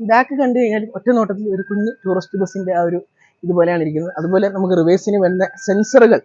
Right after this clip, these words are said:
ഇവിടെ കൊടുത്തിരിക്കുന്നത് കാണാം. അപ്പോൾ ഇതൊക്കെ നമുക്ക് സേഫ്റ്റി ഫീച്ചറായിട്ട് നമുക്ക് പറയാം ഉറപ്പായിട്ടും ഈ റിവേഴ്സ് എടുക്കുന്ന കാര്യങ്ങൾ. കൂടാതെ നമ്മുടെ ഈ ഒരു വാഹനത്തിൽ ഒരുപാട് ക്യാമറകളുണ്ട്. അപ്പം ഉള്ളിലെ കാര്യങ്ങളാണെന്നുണ്ടെങ്കിലും പുറത്തെ കാര്യങ്ങളാണെന്നുണ്ടെങ്കിലും എല്ലാ സ്ഥലത്തും ഇത്തരം ക്യാമറകൾ ഉള്ളതുകൊണ്ട് തന്നെ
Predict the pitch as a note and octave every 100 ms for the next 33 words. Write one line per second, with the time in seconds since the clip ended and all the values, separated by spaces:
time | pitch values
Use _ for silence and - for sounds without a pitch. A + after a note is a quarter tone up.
0 | _ _ _ _ E3 F3+ E3+ F3 F3 F3+
1 | D#3+ E3 - _ _ _ _ - A3+ C4
2 | C4+ C#4+ B3+ B3+ A#3+ A#3 B3+ B3 A#3+ C4+
3 | B3 A#3 A#3 A3+ G#3+ G3 F3+ E3+ F3 F3+
4 | F3 E3+ F3+ E3+ F3+ - F3 F#3 F3+ D#3+
5 | D#3 E3 - _ _ _ _ _ A#3+ C4+
6 | D#4 D#4 C#4+ - G3+ G#3 G#3+ G3 G#3+ A3+
7 | F#3+ F#3 G3+ G3 G#3+ D3 F3 G3 G#3+ A3+
8 | - A3 G#3 A#3 C4 C4+ A3 C3+ A2 -
9 | F#3 G#3+ - _ - F3 G#3 A#3 A#3+ A3+
10 | G3+ F3+ F#3+ F#3+ F#3 F#3 F3 G3 - -
11 | _ G3+ G#3+ A3+ B3 G3+ G3+ G3 F#3 F3+
12 | E3 E3+ - G3 B3 C#4 C#4 A#3+ G#3+ B3
13 | A3+ A3+ A#3+ A3+ A3+ C4+ D4+ D#4 A3 G3+
14 | G3 G#3+ F#3+ E3